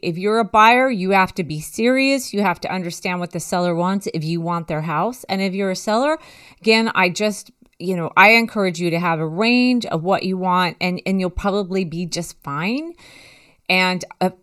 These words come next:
as always, get all the disclosures up front as you can possible to make sure that you, um, cut off any back, um,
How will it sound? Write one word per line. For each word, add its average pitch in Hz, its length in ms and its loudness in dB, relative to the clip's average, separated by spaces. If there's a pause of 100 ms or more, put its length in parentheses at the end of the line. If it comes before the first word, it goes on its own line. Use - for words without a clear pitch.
as 185 200 6
always, 180 480 6
get - 340 -4
all 254 240 2
the 262 100 -6
disclosures 202 800 -4
up 226 220 4
front 190 220 -2
as 175 120 -2
you 170 80 -2
can 165 300 -4
possible 170 440 -4
to 175 100 -10
make 170 200 -8
sure 170 300 -6
that 160 220 -4
you, 160 520 -4
um, 151 460 -8 (800)
cut - 280 0
off 226 380 6
any 185 640 0 (180)
back, 165 720 0
um, 143 540 -6